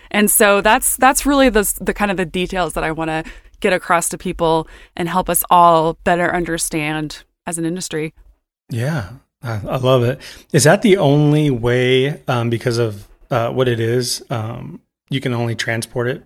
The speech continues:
Speaker 2: by train?
Speaker 1: No, there's different, it just, it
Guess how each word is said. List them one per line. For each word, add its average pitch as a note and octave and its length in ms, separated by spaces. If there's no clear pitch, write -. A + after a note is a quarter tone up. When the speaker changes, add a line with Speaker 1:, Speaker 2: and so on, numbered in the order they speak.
Speaker 2:
by A#2 120
train? A#2+ 360
Speaker 1:
No, C#4 360
there's C4 260
different, A#3 340
it A3 120
just, A#3 260
it G#3 100